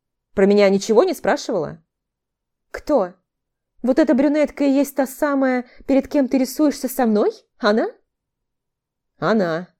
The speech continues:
со вздохом подтверждает парень, глядя в ту сторону, куда совсем недавно ушли Оля с подругой. «Нет, не спрашивала. Ей, кажется, не до тебя.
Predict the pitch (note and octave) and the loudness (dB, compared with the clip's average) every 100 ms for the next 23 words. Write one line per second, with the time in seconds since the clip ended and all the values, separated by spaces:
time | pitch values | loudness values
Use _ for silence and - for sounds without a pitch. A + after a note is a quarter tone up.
0 | _ _ _ _ _ _ _ _ - G#3 | _ _ _ _ _ _ _ _ -8 -4
1 | F3+ E3+ C4 A#3 F#3+ F#3+ F#3 F3+ F3 E3 | 0 2 2 0 -4 -4 -6 -4 -4 -6
2 | D#3+ - B3 B3+ C#3+ - _ - G#3+ G#3+ | -6 -6 -6 -6 -8 -14 _ -4 0 2
3 | F#3+ F#3+ E3 - C4 C#4+ E3 C3 - _ | 0 -4 -10 -4 -2 -2 -6 -10 -16 _
4 | - A3 A3 G#3+ - F3+ D#3+ D#3+ A#3 D#4 | -2 0 -2 -4 -4 -4 -4 -2 -2 -2
5 | D4+ - C#4+ D4+ - F3+ E3+ - A3+ G3 | -4 -4 -4 -2 -2 -2 -4 -4 -4 -4
6 | D#3 C3 - _ _ _ _ _ _ _ | -4 -8 -16 _ _ _ _ _ _ _
7 | - - _ _ _ D#4 G4+ G4+ A#3+ A#3 | -20 -20 _ _ _ 0 0 2 0 0
8 | - C#4+ C#4 A3+ G3+ F#3 F3+ _ _ _ | 0 0 0 -4 -4 -6 -10 _ _ _
9 | _ - B3+ B3 F#4 F#4+ E4+ D4+ - C#4+ | _ -6 -2 0 0 2 0 0 -4 -2
10 | B3+ C4+ C#4 G3 E3+ E3 | -2 -2 -4 -4 -4 -8